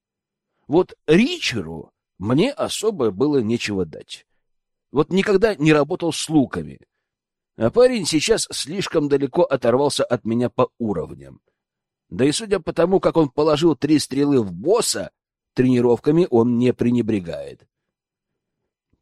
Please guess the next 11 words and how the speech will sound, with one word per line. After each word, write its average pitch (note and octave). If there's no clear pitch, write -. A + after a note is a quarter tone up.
Зак G3
у D#3+
них F#3
в C#3+
отряде F#3
является C#3+
призывателем D3+
и C#3
бойцом B2
второго A#2
ряда. D#2+